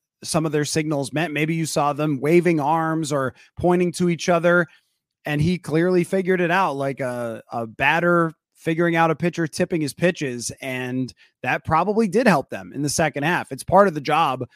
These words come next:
of the quarterback to get a sense of what the defense is doing and read the defense. But if their signals were that easy to figure out, then they have to be changed. And then they can send a thank you note to the running back for the Bucs, 'cause they probably would have just kept doing the same thing. If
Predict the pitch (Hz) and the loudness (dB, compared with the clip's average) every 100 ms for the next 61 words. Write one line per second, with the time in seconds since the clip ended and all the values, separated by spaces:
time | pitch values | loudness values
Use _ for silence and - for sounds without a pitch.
0 | _ - 170 156 135 - 214 180 117 120 | _ 0 0 0 -2 4 4 4 -2 -6
1 | 147 - 135 113 101 _ _ 156 147 160 | -8 -6 -4 -4 -8 _ _ -2 0 0
2 | 160 156 131 143 151 131 160 156 143 127 | -2 -4 -4 -4 -4 -4 -4 -2 -4 -4
3 | 117 - 175 185 131 120 127 180 139 123 | -10 2 4 4 0 -6 -2 -2 -2 -4
4 | 190 - 101 98 - _ _ 151 143 - | -4 -4 -10 -12 -16 _ _ -2 0 2
5 | 202 - 214 214 202 147 143 147 160 165 | 4 4 0 0 -2 0 0 0 2 0
6 | 156 147 127 156 127 127 185 175 135 131 | 0 -2 -2 -4 -2 0 2 0 -2 -4
7 | 131 156 156 - 110 - 202 98 95 - | 0 2 0 -4 -10 -6 -6 -6 -14 -20
8 | _ _ 175 180 262 285 220 - _ 220 | _ _ 0 2 4 2 0 -6 _ 0
9 | 247 214 - 247 226 - 226 269 - 202 | 0 -4 -2 0 0 -2 -2 -4 -2 -2
10 | 170 165 185 190 160 180 233 226 175 165 | 0 0 -2 -4 -2 0 0 0 -2 -2
11 | - 170 143 226 247 - - 165 208 - | -4 -6 -4 0 0 -2 -8 -4 -4 0
12 | 196 196 185 190 175 185 - 190 - 202 | 2 2 2 0 -2 -4 -2 -4 -2 -2
13 | 190 156 - 196 190 - 233 170 - - | -2 -4 -4 -4 -4 -4 -4 -4 -10 -6
14 | 180 | -4